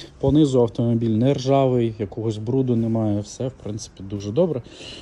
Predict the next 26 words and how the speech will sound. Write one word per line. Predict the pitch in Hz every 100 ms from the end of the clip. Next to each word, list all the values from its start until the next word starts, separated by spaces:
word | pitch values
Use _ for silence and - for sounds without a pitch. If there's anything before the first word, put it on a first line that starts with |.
| -
Ось | 139 160
такий | 131 - 131
от | 123 - - - - - - -
чорний | - 117 123 110
Mitsubishi | 104 - 110 110 -
A | 107
S | 107 -
X, | 123 -
ну | 135
і | 131
через | - 113 107
те, | 117
що | -
він | 107
чорний, | 104 143 156 127 101 104
по | 220
кузову | - 120 110 104
присутні | - - 120 -
деякі | 101 104 98 -
подряпини, | 104 107 175 - 113 104
тобто | - 113
ми | 143
також | 113 123 -
порекомендували | - 107 101 98 98 113 117 104 - - - -
сполірувати | - - 123 113 104 92 -
автомобіль, | - 135 143 185